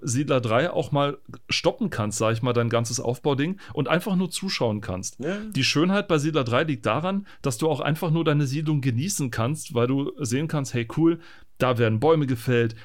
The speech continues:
Speaker 1: dann trägt er die weiter hier hin und da hin und dann währenddessen macht der Steinmetz was und so. Du kannst wie in einem Aquarium bei Siedler drei auch einfach nur zugucken und dich dran erfreuen, was du gemacht hast. Das
Speaker 2: Ja.
Speaker 1: ist nicht der Fokus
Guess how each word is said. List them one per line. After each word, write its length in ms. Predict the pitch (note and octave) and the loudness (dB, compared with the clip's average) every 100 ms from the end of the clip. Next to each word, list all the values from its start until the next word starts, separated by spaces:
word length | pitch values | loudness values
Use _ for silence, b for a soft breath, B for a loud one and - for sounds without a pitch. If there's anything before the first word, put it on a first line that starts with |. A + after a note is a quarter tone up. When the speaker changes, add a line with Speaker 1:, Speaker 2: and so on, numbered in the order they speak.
| B | B
Speaker 1:
dann 180 | A2+ A2+ | 0 2
trägt 240 | A#2+ A#2+ | 0 0
er 80 | B2 | 0
die 100 | A2+ | 2
weiter 260 | A2 G#2+ A#2 | 0 0 0
hier 280 | A#2+ F3 C3 | 0 0 0
hin 240 | C3 C3 | 0 -2
und 220 | A2+ G2 | -4 -2
da 220 | D3 D#3 | 0 2
hin 200 | C3 C3 | 0 -2
und 160 | B2 A2 | -2 0
dann 200 | A#2+ A2 | 2 2
währenddessen 500 | B2+ A#2 A2+ C3 C3 | 0 0 0 0 0
macht 180 | A#2 A2+ | 0 -2
der 80 | G#2 | -2
Steinmetz 560 | - C#3+ C#3 A#2 - | 0 0 0 -2 -2
was 180 | A2+ A#2 | -2 -2
und 140 | A#2 | -4
so. 160 | A#2+ A2+ B B | -2 -4 B B
Du 100 | C3 | -2
kannst 320 | D3 D#3 - | 0 0 -2
wie 120 | C3 | -2
in 100 | G#3 | -2
einem 220 | D#3 D#3 | -2 -4
Aquarium 600 | D#3 B2 C3 D3+ D#3+ E3 | -4 -4 -2 -2 0 0
bei 120 | C3+ A#2+ | 0 0
Siedler 260 | A2+ D3+ | 0 -2
drei 240 | A2 A#2+ D3 | 0 0 0
auch 120 | C#3 | -2
einfach 260 | C#3+ E3 | -4 0
nur 160 | B2 A#2 | 0 -2
zugucken 600 | - F#3 - A2 A2+ F3+ B B - | -4 -6 -4 -4 -4 -6 B B -2
und 120 | C3+ | -2
dich 100 | C#3 | -2
dran 160 | C3 | 0
erfreuen, 400 | A#2+ G#2+ B2 D#3 | 0 2 2 2
was 120 | D#3 - | 0 -4
du 100 | C3+ | -2
gemacht 340 | A2 F#2+ - | 0 -2 -4
hast. 200 | F#2+ - B B | -6 -6 B B
Das 180 | B2 C#3 | 0 0
Speaker 2:
Ja. 20 | |
Speaker 1:
ist 160 | - C3+ | -2 0
nicht 260 | D3+ - | 0 0
der 80 | F3+ | -4
Fokus 800 | - - D3 - A2+ D#3+ - | -2 2 2 2 -2 -2 -4